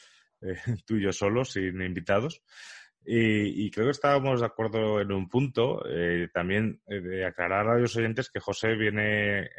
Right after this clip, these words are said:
aquí sobre todo en tit-, a título personal y sus opiniones son, son sus opiniones, no representan, por supuesto, a ninguna entidad bancaria. Eh, pero una de las cosas que opinábamos Juan y yo, no sé si en este tiempo Juan ha cambiado de opinión o no,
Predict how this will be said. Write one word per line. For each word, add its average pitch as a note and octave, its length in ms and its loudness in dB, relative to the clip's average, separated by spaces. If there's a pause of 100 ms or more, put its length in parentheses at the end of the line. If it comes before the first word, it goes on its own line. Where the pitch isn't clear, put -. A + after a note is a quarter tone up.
aquí G2+ 240 -6
sobre G2 200 -8
todo G2+ 200 -2
en G2 80 -2
tit-, G2+ 200 -6
a F2 140 0
título F#2 320 -2
personal F2 460 0 (180)
y D#2 680 -10
sus - 240 -20
opiniones E2+ 480 -8
son, E2 480 -12
son E2+ 260 -6
sus - 220 -16
opiniones, F2 540 -4
no E2+ 140 -6
representan, E2 640 -6 (220)
por F2 120 -10
supuesto, F2 360 -6
a F2 40 -4
ninguna E2+ 400 -4
entidad E2+ 260 -4
bancaria. F2+ 440 -2 (720)
Eh, G#2 420 4 (400)
pero G#2+ 200 4
una C3 140 4
de E3 80 4
las D#3+ 120 2
cosas D#3+ 200 4
que D3 80 -4
opinábamos B2+ 640 -2 (200)
Juan A#2 240 0
y G#2+ 60 0
yo, C3+ 280 4 (160)
no G#2 200 -4
sé A#2 140 -4
si B2+ 140 -2
en A#2 60 0
este A2 160 -6
tiempo G#2+ 220 -4
Juan A2 260 2
ha G#2+ 80 -2
cambiado G#2+ 280 2
de G#2 60 0
opinión G2+ 320 0
o F#2+ 40 -2
no, A#2+ 180 -4